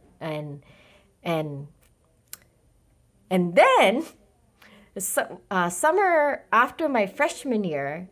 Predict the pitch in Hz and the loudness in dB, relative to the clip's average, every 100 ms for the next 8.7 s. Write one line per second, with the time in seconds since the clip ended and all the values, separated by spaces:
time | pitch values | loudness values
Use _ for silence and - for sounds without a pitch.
0 | - 175 175 180 202 196 202 190 196 185 | -6 -6 -4 -6 -2 -2 -4 -10 -8 -8
1 | 180 - 240 254 254 190 180 170 151 143 | -6 -6 -4 -4 -4 -6 -4 -8 -8 -8
2 | - 175 185 170 160 98 - - _ _ | -10 -10 -6 -6 -6 -8 -16 -20 _ _
3 | _ _ _ _ _ _ _ - - 208 | _ _ _ _ _ _ _ -20 -4 0
4 | 214 214 214 190 - _ _ _ - 427 | 0 0 0 -2 -8 _ _ _ 2 2
5 | 415 359 370 427 392 262 247 - 302 294 | 4 0 0 0 2 2 0 -2 -4 -4
6 | 320 320 302 269 311 262 208 202 208 208 | -6 -10 -10 -6 -4 0 0 0 -2 -4
7 | 196 190 202 185 254 262 302 294 269 254 | -4 -2 -4 -2 -4 -2 -6 -6 -4 -4
8 | 226 233 240 254 220 180 | -2 -6 -4 -2 0 -2